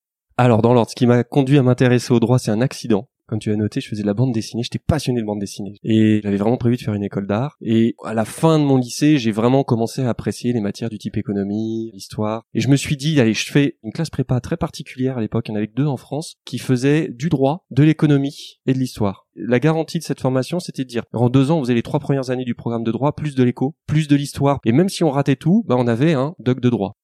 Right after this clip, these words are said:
Donc j'ai tout raté, mais j'avais mon doc de droit en poche. Et donc, je me suis dit, bon, je continue le droit et je fais cette année. Et là, j'étais vraiment prêt à arrêter. Et il se passe un truc, c'est que dans ma troisième année,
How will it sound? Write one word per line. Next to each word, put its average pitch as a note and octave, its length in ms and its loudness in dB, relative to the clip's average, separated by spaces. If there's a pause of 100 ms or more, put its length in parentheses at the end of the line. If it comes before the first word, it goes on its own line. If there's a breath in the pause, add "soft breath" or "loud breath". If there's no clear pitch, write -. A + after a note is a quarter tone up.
(120)
Donc G#2+ 60 -4
j'ai G#2 100 -2
tout D#3 140 -2
raté, D#3+ 440 0
mais C#3 140 4
j'avais A2+ 240 -2
mon A#2+ 160 -4
doc C#3 180 -2
de A#2+ 80 2
droit A2+ 200 -2
en C3 100 -8
poche. - 260 -6 (260)
Et - 20 -14
donc, A#2+ 220 0 (100)
je - 160 -4
me B2 60 6
suis B2 160 -2
dit, B2 80 0
bon, A#2+ 100 0
je - 120 -16 (120)
continue D3 480 0
le B2 80 0
droit B2 340 0
et A#2 120 2
je A#2+ 140 2
fais D#3 180 2
cette C3 200 0
année. B2+ 260 4
Et A#2 40 4
là, A#2+ 100 2
j'étais G#2+ 220 -6
vraiment C3 300 2
prêt - 200 -2
à A2+ 160 4
arrêter. A2 360 -2 (180)
Et - 60 -4
il G#2 40 -4
se G2 60 -8
passe D3+ 200 2
un A#2 60 2
truc, C#3 200 -4
c'est - 100 -12
que - 140 -8
dans G2+ 100 -4
ma G2+ 100 -4
troisième G#2+ 440 -2
année, A2 240 0